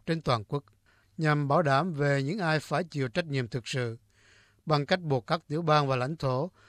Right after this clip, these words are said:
phải đóng góp phần chia sẻ của họ vào ngân khoản tài trợ cho các trường học. Riêng bà Pauline Hanson, dù trước đây cho hay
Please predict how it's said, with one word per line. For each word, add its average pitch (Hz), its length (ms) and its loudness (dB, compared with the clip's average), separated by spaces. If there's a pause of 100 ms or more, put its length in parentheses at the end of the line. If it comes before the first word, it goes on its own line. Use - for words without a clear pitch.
(180)
phải 151 140 -4
đóng 139 240 0
góp 151 180 2
phần 131 280 -2
chia 175 160 -2
sẻ 135 200 -2
của 175 180 2
họ 123 280 2 (320)
vào 123 240 4
ngân 151 160 -2
khoản 143 240 -2
tài 127 280 0
trợ 120 420 -2
cho 143 140 -4
các 143 220 -6
trường 123 200 -2
học. 107 160 -8 (960)
Riêng 147 480 2
bà 131 200 2
Pauline 143 400 0
Hanson, 139 440 0 (500)
dù 143 180 4
trước 190 180 0
đây 170 160 4
cho 170 160 2
hay 151 380 4